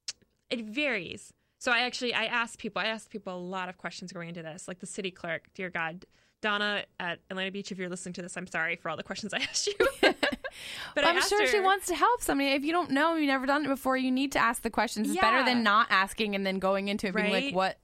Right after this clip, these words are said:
Speaker 2: the hell did I just get myself into?"
Speaker 1: Yeah,
Speaker 2: You
Speaker 1: yeah. And
Speaker 2: know?
Speaker 1: she's actually has been, like, a great resource and super helpful.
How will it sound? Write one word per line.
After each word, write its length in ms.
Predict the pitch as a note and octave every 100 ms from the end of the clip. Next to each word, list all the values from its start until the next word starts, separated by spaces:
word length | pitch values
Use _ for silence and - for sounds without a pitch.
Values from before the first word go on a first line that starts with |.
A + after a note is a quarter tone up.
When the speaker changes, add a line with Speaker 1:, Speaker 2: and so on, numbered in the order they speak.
| -
Speaker 2:
the 200 | F#3 F3+
hell 180 | F#3
did 100 | F3+
I 100 | F3+
just 120 | E3+ -
get 140 | F3
myself 340 | E3 D#3+ D#3
into?" 420 | G3+ C4 - F2+ F2+
Speaker 1:
Yeah, 440 | A#3+ D4 C4+ G3
Speaker 2:
You 100 | A3+
Speaker 1:
yeah. 160 | A#3+ B3
And 140 | F#3+
Speaker 2:
know? 60 | F#3+
Speaker 1:
she's 120 | B3+
actually 380 | B3 - - A#3+
has 120 | A3 G3
been, 120 | G#3
like, 160 | F#3+
a 40 | F#3+
great 520 | F3 F#3 F#3 F3 -
resource 500 | F3 F3 F3+ D#3 F3
and 100 | F#3
super 280 | - G3+ F#3+
helpful. 520 | F3+ F3 - D#3+ -